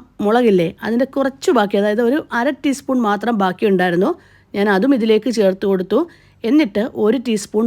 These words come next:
മുളക് പൊടിയും കൂടെ ചേർത്ത് കൊടുക്കുന്നുണ്ട്. അതിനോടൊപ്പം തന്നെ അര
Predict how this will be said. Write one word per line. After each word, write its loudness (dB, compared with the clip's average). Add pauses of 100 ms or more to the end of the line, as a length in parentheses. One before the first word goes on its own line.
മുളക് 2
പൊടിയും 4
കൂടെ 2
ചേർത്ത് 0
കൊടുക്കുന്നുണ്ട്. 0 (2500)
അതിനോടൊപ്പം 4
തന്നെ 0 (500)
അര 2